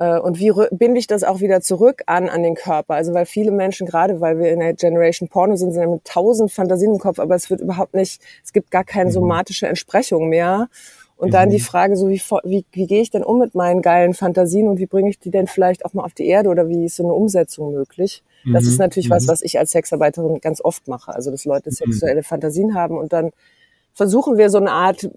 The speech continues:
Speaker 1: pff, äh, kleine Performancebühne aufzubauen, in der das alles jetzt, dann bin ich irgendwie die Goddess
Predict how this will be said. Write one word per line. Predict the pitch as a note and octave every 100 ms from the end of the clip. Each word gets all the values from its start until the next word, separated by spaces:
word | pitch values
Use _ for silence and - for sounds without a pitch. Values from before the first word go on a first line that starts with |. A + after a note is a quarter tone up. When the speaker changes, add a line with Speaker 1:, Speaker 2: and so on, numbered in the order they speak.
| _ -
Speaker 1:
pff, | - - _ - _
äh, | - F#3 F#3+ F#3+ F#3+
kleine | - F#3 G3+
Performancebühne | G3+ G#3+ A3 A#3 C4 - A#3+ A#3+ -
aufzubauen, | F#3+ - G3+ F3+ F#3 A3
in | G3+
der | F#3+ G3
das | G3+
alles | - G3+ G#3 A3+
jetzt, | G3 -
dann | - F#3+
bin | G3+
ich | G3+ -
irgendwie | F#3 F3+ G3 F3
die | F#3+ E3+ F3
Goddess | G3 F#3 G3 G3 - -